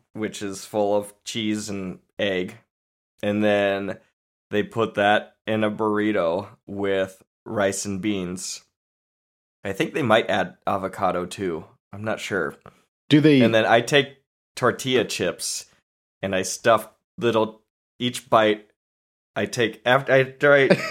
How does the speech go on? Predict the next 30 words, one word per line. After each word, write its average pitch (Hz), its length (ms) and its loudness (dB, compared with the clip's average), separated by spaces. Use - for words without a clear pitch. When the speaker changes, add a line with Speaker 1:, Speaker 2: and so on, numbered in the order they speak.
Speaker 2:
<laughs> - 280 -4
Speaker 1:
take 139 180 2
a 135 60 -4
first 151 380 0
bite, 113 240 4
you 123 80 -2
must 139 320 2
t-, 165 160 2
first 190 280 2
take 196 200 2
the 175 60 2
top - 340 0
bite 131 220 4
to - 100 -2
open 120 320 -2
the 117 80 -4
seal 123 340 2
of 113 160 2
the 113 80 -4
burrito. 113 380 -2
Speaker 2:
Mm-hmm. 151 680 2
Speaker 1:
You 120 60 -4
can 131 160 0
then 127 220 0
jam 117 380 0
tortilla 117 460 -2
chips - 360 -6
inside 98 460 0
of 95 120 -10
it. 76 240 -8